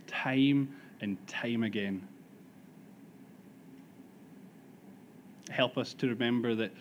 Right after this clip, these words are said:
as those who are saved, we are to live like that. Live that we deserve nothing. Humble before you.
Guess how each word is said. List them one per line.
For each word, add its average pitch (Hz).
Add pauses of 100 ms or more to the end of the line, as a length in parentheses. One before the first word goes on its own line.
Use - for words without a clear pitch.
(480)
as 110
those 131
who 120
are 107
saved, -
we 123
are 104 (180)
to 110
live 110 (1000)
like 117
that. 101 (640)
Live 139
that 131
we 127
deserve 117
nothing. 120 (1500)
Humble 139 (800)
before 123
you. 104